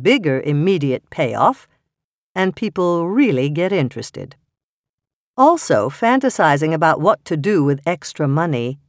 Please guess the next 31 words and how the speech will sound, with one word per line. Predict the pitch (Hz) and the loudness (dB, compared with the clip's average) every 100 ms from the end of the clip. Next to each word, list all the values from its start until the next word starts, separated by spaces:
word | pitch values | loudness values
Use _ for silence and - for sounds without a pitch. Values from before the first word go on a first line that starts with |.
| _ - - | _ -20 -6
is | 190 202 | -2 0
something | - 226 226 208 | 2 2 2 0
low-income | 208 233 269 240 220 202 | 2 4 4 2 0 0
Americans | 185 185 185 170 156 147 156 - _ _ _ - | 0 2 2 0 0 -2 -2 -6 _ _ _ -6
don't | 175 294 339 - | 2 2 2 -4
get | 294 | 0
a | 269 | 2
lot | 247 226 | 4 4
of | 214 208 | 2 -2
space | - 247 220 160 | -6 -2 -2 -2
in | 165 160 | -2 0
their | 156 | 0
lives | 143 120 113 127 139 | 0 0 0 -2 -6
to | - | -8
do, | 196 175 110 - - _ | -4 -2 -2 -6 -20 _
Flacca | _ 127 110 110 | _ -8 -8 -10
says. | 107 - 101 - _ _ _ _ _ - _ 143 | -12 -14 -16 -18 _ _ _ _ _ -20 _ -2
That's | 165 175 - - | 0 0 -2 -2
what | 175 - | -2 -2
powers | 190 175 139 151 | 0 0 2 -2
the | 143 | -2
lottery | 143 165 175 147 143 | 2 2 2 2 0
industry. | 127 120 110 - - - _ _ _ _ | 0 -4 -6 -12 -16 -18 _ _ _ _
He | 208 208 | -2 4
adds | 214 226 214 | 4 4 0
that | 233 208 | -2 0
there | 196 | 2
is | 190 | 2
a | 196 | -2
sort | - 214 | -2 0
of | 202 | 0